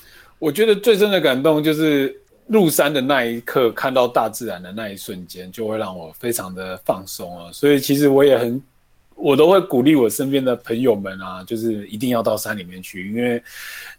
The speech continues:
坐在都市的环境里面，其实我，<laughs> 我都觉得是灵魂枯竭。<laughs>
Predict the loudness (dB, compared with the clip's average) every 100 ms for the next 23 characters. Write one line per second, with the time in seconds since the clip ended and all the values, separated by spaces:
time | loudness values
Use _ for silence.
0 | _ 2 6 6 4 2 2 2 2 2
1 | 0 -4 -4 -4 -4 -4 -4 -4 -2 -2
2 | 0 0 2 4 6 4 6 4 4 2
3 | 2 0 -2 0 2 2 0 -4 -2 -4
4 | -4 -8